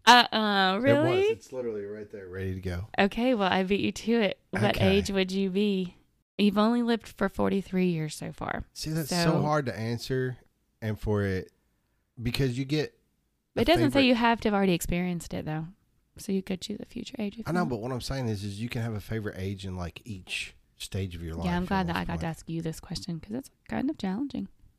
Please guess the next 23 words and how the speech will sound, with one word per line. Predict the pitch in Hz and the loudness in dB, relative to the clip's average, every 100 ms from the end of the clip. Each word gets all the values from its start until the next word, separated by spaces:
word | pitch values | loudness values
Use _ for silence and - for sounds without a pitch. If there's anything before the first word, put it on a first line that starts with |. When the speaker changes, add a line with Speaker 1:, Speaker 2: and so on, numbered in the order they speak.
| - - | -14 -4
Speaker 2:
Well, | 180 147 165 | -4 -4 -2
uh, | |
yeah, | 170 160 92 | -2 0 -2
it | 98 131 | -2 -2
is. | 107 82 - | -2 -2 -8
It's | 107 | -10
very | 92 - | -8 -6
challenging. | - 80 87 | -6 -8 -4
I | |
mean, | 131 143 | 0 0
it's, | 120 - - _ - | 0 -6 -16 _ -10
it's | 117 | -6
fun | - 156 | 0 2
to | 131 | 2
think | 135 120 | 0 0
about | 123 120 113 - | 2 4 4 0
going | 104 101 | -2 0
back | 101 98 107 | -2 -4 -4
and | 98 | -4
being, | 95 95 90 | -2 -2 -4
like, | 90 85 - | -6 -8 -6
early | 95 92 | -4 -2
twenties. | - 98 90 92 - | -2 -4 -2 -4 -8